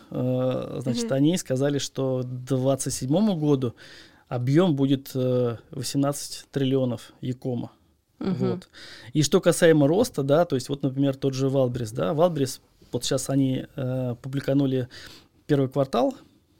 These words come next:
Speaker 1: то есть у них, э, за квартал, соответственно, пятьсот семьдесят семь миллиардов, плюс сто один процент роста. У Озона триста три миллиарда, плюс девяносто три процента роста. Значит, по прошлому году у Валбриса,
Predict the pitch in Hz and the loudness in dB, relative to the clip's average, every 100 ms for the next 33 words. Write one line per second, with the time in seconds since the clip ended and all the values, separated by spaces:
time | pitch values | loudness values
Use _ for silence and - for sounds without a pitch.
0 | _ 131 - 135 139 135 - 127 127 127 | _ -8 -4 0 0 -2 -6 -2 -2 -2
1 | 127 139 - 240 - 123 143 - 135 123 | -4 -4 -2 -4 -4 -4 -4 -2 -4 -4
2 | - - _ 123 160 - 135 135 185 165 | -14 -20 _ -6 -4 -2 -2 -2 -2 0
3 | 135 117 123 - - _ _ _ _ 147 | 0 -2 -6 -16 -20 _ _ _ _ 2
4 | 175 - - - - 170 156 135 123 139 | 2 0 -8 -8 0 2 2 -2 -4 -4
5 | 127 123 120 - - _ _ _ - - | -6 -8 -10 -16 -20 _ _ _ -20 -20
6 | - 143 156 156 175 139 147 135 139 214 | -4 6 6 8 6 4 -2 -8 -4 2
7 | 262 226 196 175 160 151 147 - - 185 | 2 4 2 2 2 0 -6 -18 -4 -2
8 | 170 147 151 147 147 139 - 131 131 127 | 2 4 2 2 -2 -2 -4 -6 -8 -8
9 | 123 - - _ _ _ _ _ _ - | -8 -12 -20 _ _ _ _ _ _ -20
10 | - - 139 143 123 170 208 220 180 160 | -20 -6 -2 0 2 4 6 6 6 4
11 | 151 165 143 135 127 - - - 156 151 | 6 4 6 4 2 -6 -20 -8 2 4
12 | 156 135 135 - 131 127 117 | 4 4 0 0 0 0 -4